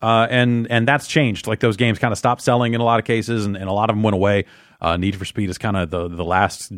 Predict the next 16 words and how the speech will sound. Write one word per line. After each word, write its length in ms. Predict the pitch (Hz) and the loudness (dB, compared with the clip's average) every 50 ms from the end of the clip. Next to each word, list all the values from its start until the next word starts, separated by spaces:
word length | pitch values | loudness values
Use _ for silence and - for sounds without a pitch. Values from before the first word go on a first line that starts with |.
| 87 - - | -16 -10 -6
game 260 | - 95 98 95 85 | -4 -2 -2 -2 -4
standing 600 | - - - - - 95 107 107 92 82 82 82 | -4 -8 -6 -4 -2 0 0 0 0 0 -2 -4
in 80 | 82 | -6
a 40 | 87 | -4
lot 180 | 85 85 82 85 | -2 0 0 0
of 60 | 85 | 0
that 100 | 87 - | -4 -6
stuff. 260 | - - 92 90 - | -2 0 0 0 0
So 240 | - - 107 98 95 - - - _ _ _ _ _ | -2 -2 -2 -2 -2 -4 -12 -20 _ _ _ _ _
if 80 | - 104 | -8 -4
you 140 | 110 110 | -4 -2
look 180 | 110 160 240 - | 0 0 0 2
at 80 | 277 262 | 2 0
it 160 | 175 120 _ | 0 0 _
that 240 | 156 175 220 240 143 | 0 2 2 2 2
way, 280 | 135 120 117 113 117 | 2 4 4 2 0